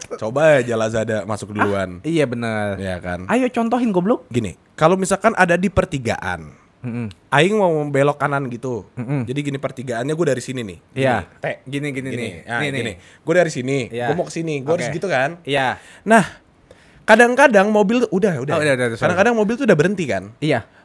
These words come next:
Speaker 1: Motor tuh kagak bisa. Jadi, di motor ternyata
Speaker 2: Hah?
Speaker 1: itu tidak ada rem, tapi ada klakson.
Speaker 2: Mindsetnya ya?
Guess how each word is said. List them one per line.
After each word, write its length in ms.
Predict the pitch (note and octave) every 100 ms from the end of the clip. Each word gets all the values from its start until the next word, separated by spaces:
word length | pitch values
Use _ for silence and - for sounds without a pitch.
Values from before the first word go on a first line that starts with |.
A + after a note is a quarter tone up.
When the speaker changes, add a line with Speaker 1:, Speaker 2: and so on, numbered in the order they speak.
| _
Speaker 1:
Motor 460 | C3+ C#3+ C#3+ F#3+ G3
tuh 160 | G#3+
kagak 280 | G3+ B2 A2
bisa. 260 | C3 B2+ F#2+ - _ _ _ _ _ _ _ _ _ _ _
Jadi, 480 | C3+ G3+ F3+ A#2 B2
di 160 | C3+
motor 420 | D3+ G3 - E3 -
ternyata 720 | C3+ C#3+ D#3 F#3+ - - - _ _ _ _ _
Speaker 2:
Hah? 140 | G2 B2+
Speaker 1:
itu 240 | F3 A3+
tidak 320 | G#3+ D#3 C#3+
ada 100 | C#3+
rem, 200 | D#3+ F#3
tapi 200 | E3 D#3
ada 140 | E3+ D#3 F3+
klakson. 640 | - F#3 E3+ - - B2+ E2+ - _ _ _ _
Speaker 2:
Mindsetnya 560 | - B2+ B2 C3 - C3+
ya? 180 | G#2